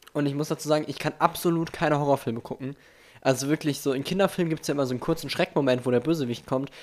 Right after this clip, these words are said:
Da bin ich wirklich kurz vorm Herzinfarkt. Ähm, aber ich hab das geschaut und es ist wirklich eine schöne Atmosphäre. Es baut es auf, es ist nicht mega gruselig, sondern es ist eher so ein bisschen, oh, es ist spannend.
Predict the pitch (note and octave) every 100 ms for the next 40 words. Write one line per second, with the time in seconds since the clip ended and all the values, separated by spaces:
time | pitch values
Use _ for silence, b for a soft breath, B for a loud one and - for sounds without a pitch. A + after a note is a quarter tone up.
0 | B B - C#3 D#3 D#3 D#3 D3+ - D#3+
1 | - D3 D3 - G#2+ A#2+ C3 - - -
2 | _ _ B B B B B _ - C3+
3 | C3 C3+ C#3 - _ _ _ _ _ _
4 | _ _ _ - - C#3+ C#3+ C3 - -
5 | D#3 F#3 A#3+ E3+ D#3 D#3+ - - D#3+ -
6 | F3+ C#3 B2+ - A#2 A#2 A#2 - _ -
7 | C#3+ D#3+ C#3+ B2+ G3+ D3+ B2+ D3 C3 C3
8 | C#3+ D3 E3 D3 B2+ B2+ D3 D#3 A#2 A#2+
9 | - C3 C3 C3 D3+ D3+ C3+ C3+ - C#3+
10 | G3+ - - - G3+ G#3 A3